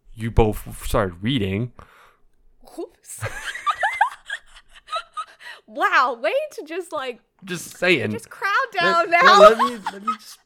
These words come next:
Speaker 1: set the, let, let's just set the, um, the correct mentality of where we're supposed to be at. 'Cause you
Speaker 2: Yeah.
Speaker 1: both are so far. <laughs>
Speaker 2: Hey, I gotta know.
Speaker 1: I know,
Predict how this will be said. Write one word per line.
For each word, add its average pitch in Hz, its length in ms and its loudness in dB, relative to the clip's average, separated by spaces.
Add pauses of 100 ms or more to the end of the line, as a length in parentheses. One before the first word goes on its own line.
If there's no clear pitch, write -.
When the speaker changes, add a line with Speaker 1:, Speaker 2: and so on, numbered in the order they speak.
(100)
Speaker 1:
set - 340 -14
the, 165 140 -4 (180)
let, 190 320 -2
let's - 400 -20
just - 180 -16
set - 220 -14
the, 123 480 -6
um, 107 380 -20 (1700)
the - 60 -2
correct 135 640 -6
mentality 113 420 -4
of 98 140 -8
where 101 120 -2
we're 92 100 -6
supposed - 320 -12
to - 60 -14
be - 60 -14
at. - 160 -16 (240)
'Cause - 160 -10
you 113 80 -6
Speaker 2:
Yeah. 101 60 -10
Speaker 1:
both 156 380 0
are 98 140 -16
so - 200 -14
far. 98 400 -10
<laughs> - 40 0 (3250)
Speaker 2:
Hey, 247 280 -8 (960)
I 254 120 -14
gotta 220 200 -10
know. 233 280 -10 (100)
Speaker 1:
I - 240 -2
know, 90 320 -6